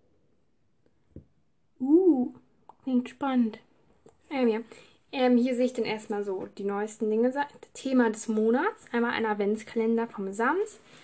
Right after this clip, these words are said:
Lebst du schon oder erziehst du noch? Und die kleine Eule und ihre Freunde. Dann kann ich hier nach unten gehen. Bedeutet das auch so, lasst uns die Fantasiegeschichte sein, lasst uns die Welt entdecken,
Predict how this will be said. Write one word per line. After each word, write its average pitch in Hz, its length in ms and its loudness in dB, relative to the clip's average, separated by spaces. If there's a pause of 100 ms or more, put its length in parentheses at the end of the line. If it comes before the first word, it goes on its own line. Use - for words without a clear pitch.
(220)
Lebst 311 320 -4
du 330 80 2
schon 320 300 0
oder 220 340 0
erziehst 254 640 -8
du 294 60 -4
noch? 392 420 -2 (880)
Und 269 180 -2
die 254 80 0
kleine 277 680 -2
Eule 254 360 0
und 233 240 -6
ihre 226 340 -4
Freunde. 240 840 -2
Dann 226 340 0
kann - 160 -2
ich 226 140 0
hier 208 120 -4
nach 202 120 -12
unten 311 380 -4
gehen. 302 420 -4 (840)
Bedeutet 220 300 -4
das - 160 -14
auch 247 200 -4
so, 240 200 0
lasst 226 280 0
uns 247 140 0
die - 80 -12
Fantasiegeschichte 214 920 -6
sein, 196 320 -8
lasst 208 260 -8
uns 208 160 -6
die 208 140 -6
Welt 202 260 -6
entdecken, 202 600 -6